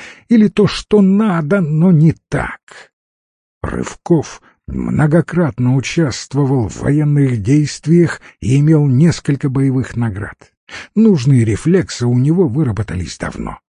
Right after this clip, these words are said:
Рука сама направила ствол в обтянутую синей курткой спину, выровняла мушку, палец супруга вдавил спуск,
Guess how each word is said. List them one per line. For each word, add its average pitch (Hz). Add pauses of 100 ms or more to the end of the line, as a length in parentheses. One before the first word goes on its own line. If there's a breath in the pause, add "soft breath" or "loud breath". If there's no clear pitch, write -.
(340)
Рука 101
сама 120
направила 113
ствол 120 (240 soft breath)
в -
обтянутую 139
синей 135
курткой 123
спину, 151 (200 soft breath)
выровняла 135
мушку, 135 (220 loud breath)
палец 156
супруга 170
вдавил 139
спуск, -